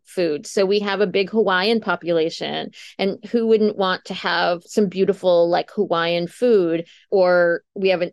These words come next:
a, a large Ethiopian community now, so maybe Ethiopian food occasionally. Those things could also become, like, educational. And if they were done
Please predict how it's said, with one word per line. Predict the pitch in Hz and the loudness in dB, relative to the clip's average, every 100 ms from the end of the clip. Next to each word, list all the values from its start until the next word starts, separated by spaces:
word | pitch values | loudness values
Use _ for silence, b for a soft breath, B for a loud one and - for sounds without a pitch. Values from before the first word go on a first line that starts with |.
| - | -6
a, | 180 175 | -6 -4
a | 190 | -2
large | 175 180 180 | 0 0 0
Ethiopian | 170 233 262 277 247 220 | -4 0 2 2 0 0
community | - 196 185 180 175 | 0 0 0 0 0
now, | 170 165 165 | -2 -2 -4
so | - 175 170 - | 0 2 2 0
maybe | 170 170 170 | -2 -2 -2
Ethiopian | 170 220 233 254 226 202 | -2 2 2 2 0 0
food | 202 180 | 2 0
occasionally. | 180 185 170 165 170 160 156 143 | 0 -2 -2 -2 -4 -4 -4 -2
Those | 226 247 | 0 -2
things | - 320 392 | -2 -6 -6
could | - 269 - | -6 -6 -2
also | 208 - 240 | -2 2 0
become, | 196 208 180 - 196 180 180 170 B B B | 2 -2 -2 -2 -2 0 -2 -6 B B B
like, | 202 190 185 | -2 -2 -2
educational. | - 190 185 - 208 233 - 180 165 170 170 175 B B B | -2 -2 -2 -2 -2 0 -2 -2 -2 -2 -4 -6 B B B
And | 233 233 240 233 _ | -2 0 0 -4 _
if | 247 247 | -2 0
they | 294 | 0
were | 285 | 2
done | 247 220 294 349 | 0 0 0 2